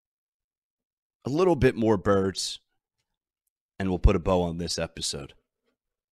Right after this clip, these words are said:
All right, so let's get into the seventy-sixers here.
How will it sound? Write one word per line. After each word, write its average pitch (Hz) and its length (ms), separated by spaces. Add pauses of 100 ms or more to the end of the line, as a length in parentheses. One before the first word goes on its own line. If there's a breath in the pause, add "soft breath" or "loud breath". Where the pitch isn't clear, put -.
(400)
All 127 80
right, 110 80
so 131 100
let's 131 100
get 117 180
into 101 720 (380)
the 95 100
seventy-sixers 92 1000
here. 85 300